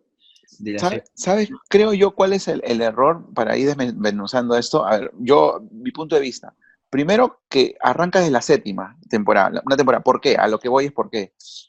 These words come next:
Speaker 2: No porque la séptima haya sido mala, no, no, no, sino es que ya se veía en la séptima lo que yo ya más o menos comencé a ver en la octava. Me come-, me pareció que comenzaron a correr demasiado. O sea, la historia ya se, se, no había mucho,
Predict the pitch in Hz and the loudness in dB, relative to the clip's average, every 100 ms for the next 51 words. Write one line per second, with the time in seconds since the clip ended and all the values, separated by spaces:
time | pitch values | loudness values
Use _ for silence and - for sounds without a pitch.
0 | _ - 117 175 233 - 143 120 117 107 | _ -12 -4 -2 -2 0 0 -2 -6 -14
1 | 104 110 110 160 160 151 147 151 139 - | -6 -6 -4 -4 -2 -2 0 0 0 -2
2 | 135 135 98 - 107 117 143 135 127 123 | 2 2 0 -10 -10 -6 -6 -6 -6 -8
3 | 107 - 120 139 156 135 160 175 156 160 | -10 -6 -4 -4 -2 0 0 2 2 0
4 | 143 151 156 156 170 - 113 104 113 120 | 0 -2 -2 -2 -2 -2 -2 0 0 2
5 | 143 139 139 139 139 143 123 110 107 135 | 2 2 -2 -8 -8 -6 -4 -6 -4 -2
6 | 131 131 107 - 117 101 - _ _ _ | -2 -2 -4 0 0 0 -6 _ _ _
7 | _ _ _ _ 127 135 127 143 143 135 | _ _ _ _ -4 -4 0 0 0 -4
8 | 127 135 135 135 131 131 202 196 180 156 | -4 0 2 2 2 4 4 2 0 -2
9 | 123 113 160 170 156 - 113 110 139 139 | -2 -2 0 0 -2 2 2 2 0 -2
10 | 135 101 - 120 95 - _ _ _ _ | -4 -4 -2 -2 -2 -6 _ _ _ _
11 | _ _ _ _ 135 123 123 120 120 - | _ _ _ _ -8 -6 0 -2 -2 0
12 | 170 170 156 156 156 156 139 - 57 - | 0 2 2 2 0 -2 -2 -4 -10 -14
13 | - - 120 107 - 110 117 120 127 143 | -14 -4 -4 -4 -8 -6 -4 -2 2 4
14 | 156 185 180 175 165 | 6 4 4 0 2